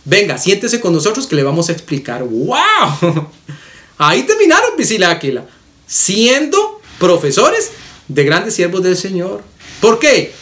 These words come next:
Porque aprovecharon la oportunidad. Fueron exiliados,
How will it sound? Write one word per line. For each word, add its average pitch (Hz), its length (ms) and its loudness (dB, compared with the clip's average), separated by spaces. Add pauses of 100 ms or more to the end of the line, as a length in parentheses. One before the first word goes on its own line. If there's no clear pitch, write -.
(200)
Porque 175 220 0
aprovecharon 160 720 0
la 165 260 0
oportunidad. 143 1200 -2 (560)
Fueron 214 240 2
exiliados, 226 680 2